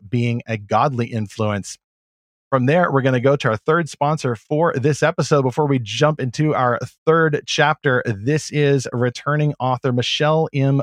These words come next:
Brune with her young adult epic fantasy Songflight and its sequel Storm Dance. For centuries, humanity has fought dragons in a war to eradicate their evil from the land.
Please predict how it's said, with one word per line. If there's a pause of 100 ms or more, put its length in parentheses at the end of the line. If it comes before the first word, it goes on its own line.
Brune (560)
with (100)
her
young
adult
epic
fantasy
Songflight
and
its
sequel
Storm
Dance. (540)
For
centuries,
humanity
has
fought
dragons
in
a
war
to
eradicate
their
evil
from
the
land.